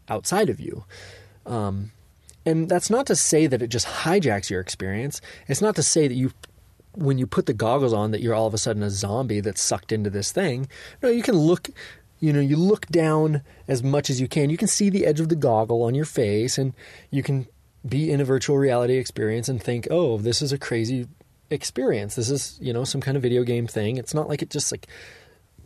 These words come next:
sucks your soul out and takes over your brain, but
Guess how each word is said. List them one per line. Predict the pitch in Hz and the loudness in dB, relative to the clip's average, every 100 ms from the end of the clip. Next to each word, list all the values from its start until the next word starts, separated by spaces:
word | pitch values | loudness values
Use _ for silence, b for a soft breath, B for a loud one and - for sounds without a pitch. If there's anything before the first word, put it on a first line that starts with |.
| _ - _ - | _ -20 _ -8
sucks | - 156 - | -4 -2 -2
your | |
soul | 135 139 135 107 | 0 2 2 2
out | 95 110 | 2 0
and | 117 107 | -2 -2
takes | 127 110 | -2 0
over | 107 131 110 | 0 2 0
your | 98 101 | -2 -6
brain, | 104 127 156 - 131 156 B B B B | -4 -2 -2 -2 -8 -10 B B B B
but | 180 175 | 0 0